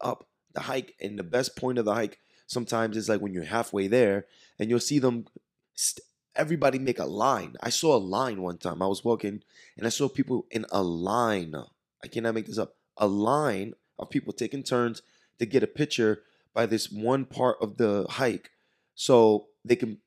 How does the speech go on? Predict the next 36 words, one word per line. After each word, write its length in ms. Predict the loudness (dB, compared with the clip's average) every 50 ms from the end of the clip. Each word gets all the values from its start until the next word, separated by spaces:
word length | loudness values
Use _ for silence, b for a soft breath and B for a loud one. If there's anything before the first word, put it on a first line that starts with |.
| _ _
post 340 | 4 4 4 4 2 0 0
it. 200 | 0 0 -4 _ _ _ _ _ _ _
And 180 | -4 -4 -4 -6 _ _ _ _ _ _ _ _ -20 -20 _ _
as 160 | -6 -4 -4
soon 240 | -2 0 0 2 2
as 80 | 2 2
they 60 | 2
got 120 | 0 0
the 60 | -2
picture, 240 | 0 0 0 0 2
they 100 | 2 0
started 220 | 4 4 4 4 4
walking 220 | 2 0 -2 -2
right 140 | -2 -2 0
back 200 | -2 -4 -4 -6
down. 260 | -6 -8 -8 -8 -12 _ _ _ _ _ _ _ _ _ _ _ _ _ _ _
As 140 | -8 -6 -2
soon 140 | -2 0 0
as 60 | 0
they 80 | 2 2
got 100 | 2 0
the 60 | 0
picture, 200 | -4 -2 0 0
they 80 | 0
started 220 | 2 2 0 0 0
walking 240 | 0 -2 -4 -4 -6
right 160 | -6 -6 -4
back 180 | -4 -8 -8 -8
down. 240 | -10 -10 -10 -12 -16 _ _ _ _ _ _ _ _ _ _ _ _ _ _ _ _ _ _ _ _ _ _ _ _ _ _ _ _ _ _ _ _ _
And 380 | 2 4 4 4 2 0 -4 -10 _ _ _ _ _ _ _ _ _ _ _ _ _ _ _
in 200 | 0 0 2 2
that 200 | 0 0 -2 2
picture, 500 | 2 2 2 2 2 -2 -2 -2 -2 -8 _ _ -2
during 280 | 2 4 4 4 4
that 180 | 2 0 -2 -2
pose, 460 | 0 0 2 2 0 -2 -6 -10 -16